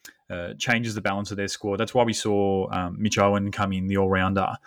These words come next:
uh, and bowl his couple of overs. Look, I think, uh, it, it does open up some overs from Darcy Short, albeit we saw yesterday just how poorly he's bowling at the moment. I think his two overs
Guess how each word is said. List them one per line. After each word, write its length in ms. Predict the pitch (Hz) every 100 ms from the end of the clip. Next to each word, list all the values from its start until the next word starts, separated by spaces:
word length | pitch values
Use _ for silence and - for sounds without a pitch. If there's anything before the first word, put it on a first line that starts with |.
| - - _
uh, 280 | 95 92 92
and 140 | 95
bowl 180 | 98 95
his 180 | 95 98
couple 200 | - 98
of 60 | 95
overs. 400 | 98 95 90 - - -
Look, 120 | 127
I 60 | 131
think, 480 | - 151 160 - -
uh, 340 | 117 107 104 104
it, 140 | 127 139
it 100 | -
does 200 | 135 127
open 220 | 156 139 120
up 180 | 113 -
some 140 | 113
overs 280 | 101 101 95
from 340 | 98 92 87 92
Darcy 280 | 101 95 98
Short, 340 | - 98 110 -
albeit 380 | 107 104 101 95
we 60 | 101
saw 360 | 113 107 104
yesterday 720 | 98 95 - 104 95 95 95 92
just 180 | - 98
how 300 | 104 98 92 -
poorly 460 | 98 95 92 90 92 _
he's 180 | 101 92
bowling 340 | - 95 95
at 60 | 92
the 80 | 92
moment. 320 | 92 95 92
I 40 |
think 200 | 87 98
his 220 | 92 90 -
two 200 | 98 90
overs 240 | 87 87